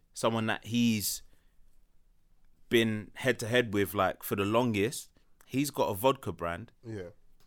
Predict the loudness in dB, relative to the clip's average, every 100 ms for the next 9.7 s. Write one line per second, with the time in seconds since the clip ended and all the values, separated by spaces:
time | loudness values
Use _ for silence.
0 | -16 4 6 8 6 4 0 0 -2 2
1 | 2 2 0 0 0 2 2 2 2 2
2 | 2 -4 -6 -8 _ _ _ _ _ _
3 | -4 2 4 4 -2 -8 _ _ _ _
4 | _ _ _ _ _ _ _ _ _ _
5 | _ _ -20 _ _ 2 2 4 2 4
6 | 4 4 2 0 0 -2 0 0 4 4
7 | 4 0 2 2 2 -2 -12 _ 4 6
8 | -2 -8 -14 _ _ _ 4 4 4 6
9 | 6 6 2 -2 -8 -10